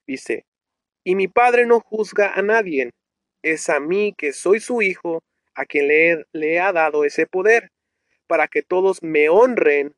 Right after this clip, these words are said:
como lo honran a él. Cuando alguien no me honra,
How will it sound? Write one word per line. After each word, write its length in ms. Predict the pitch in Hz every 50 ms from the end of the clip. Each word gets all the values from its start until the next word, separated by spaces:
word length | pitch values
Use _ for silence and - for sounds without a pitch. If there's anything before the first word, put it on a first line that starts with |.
| _ _
como 360 | _ - 185 196 202 208 208 208
lo 140 | 202 190
honran 600 | 165 - - 160 165 160 160 160 156 156 156 160
a 160 | 151 156 165 180
él. 320 | 196 185 160 139 135 - _ _ _ _ _ _ _ _ _ _
Cuando 400 | - 143 139 135 135 139 135 135
alguien 340 | 143 160 180 180 208 202 190
no 140 | 180 185 196
me 180 | 214 233 240
honra, 540 | 233 220 202 190 - 147 143 147 147 143